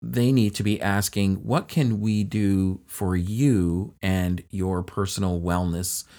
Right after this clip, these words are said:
your mental wellness, all of that? Uh,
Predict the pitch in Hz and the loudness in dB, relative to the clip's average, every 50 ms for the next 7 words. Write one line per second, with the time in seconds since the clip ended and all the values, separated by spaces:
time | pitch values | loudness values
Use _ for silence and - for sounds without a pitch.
0 | - - - - - 98 92 92 87 85 87 90 87 87 87 87 85 82 85 85 | -20 -20 -10 -4 0 2 4 4 4 4 2 2 0 0 0 0 0 0 0 -2
1 | 80 82 82 85 - - - 87 90 90 87 78 - - 76 73 73 - - - | -2 -2 -4 -6 -8 -8 -6 -4 -4 -2 -4 -4 -4 -6 -6 -6 -8 -10 -14 -18
2 | - - - - - - - - - _ - 95 87 87 87 | -20 -20 -20 -20 -20 -20 -20 -20 -20 _ -8 -4 -2 -2 -2